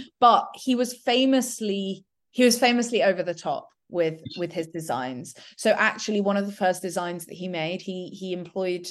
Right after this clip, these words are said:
an artisan in Rome to, to create the, turn the design into life. And the Rome, the, the person in Rome said,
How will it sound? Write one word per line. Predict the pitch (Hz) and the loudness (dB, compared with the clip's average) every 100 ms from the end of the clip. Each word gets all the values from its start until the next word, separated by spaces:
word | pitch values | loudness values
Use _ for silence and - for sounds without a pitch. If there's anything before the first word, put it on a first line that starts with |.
| - | -14
an | 185 | -8
artisan | 180 175 175 170 170 | -4 -4 -4 -6 -6
in | 165 | -4
Rome | 160 151 185 285 311 _ - | 0 0 0 -2 -8 _ -8
to, | 190 180 175 | -6 -6 -8
to | - - 180 175 - _ - | -10 -10 -8 -10 -14 _ -14
create | - 180 165 | -4 -2 -2
the, | 175 | -6
turn | 165 185 175 | -6 -4 -4
the | 165 | -8
design | 170 165 170 | -6 -4 -4
into | 170 165 | -6 -6
life. | 170 170 202 - | 0 0 0 -6
And | 180 | -4
the | 175 175 - | -4 -6 -10
Rome, | 180 175 175 175 175 - | -2 -2 -2 -10 -12 -6
the, | 180 180 175 | -2 -2 -4
the | 170 | -6
person | 180 170 | -6 -6
in | 170 | -6
Rome | 165 165 | -6 -4
said, | 160 | -6